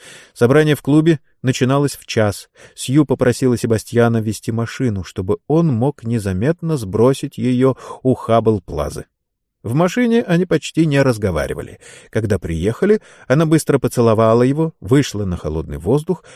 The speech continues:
открыла дверь Плазы своей карточкой, помахала рукой охраннику в вестибюле и, стараясь слишком уж не торопиться, прошла к лифтам.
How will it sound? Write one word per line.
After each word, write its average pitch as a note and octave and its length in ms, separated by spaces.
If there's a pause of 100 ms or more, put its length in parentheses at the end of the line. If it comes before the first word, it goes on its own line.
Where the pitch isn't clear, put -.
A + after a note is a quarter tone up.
(120)
открыла C#3 480
дверь A2 260
Плазы A#2 400
своей G#2 540
карточкой, D#3+ 720
помахала B2 520
рукой A2+ 320
охраннику F#2+ 540
в G3 60
вестибюле A#3 480 (360)
и, F3+ 80
стараясь E3+ 520
слишком C3+ 560
уж G#2+ 160
не A2+ 120
торопиться, E3 840
прошла - 420
к - 120
лифтам. E2+ 420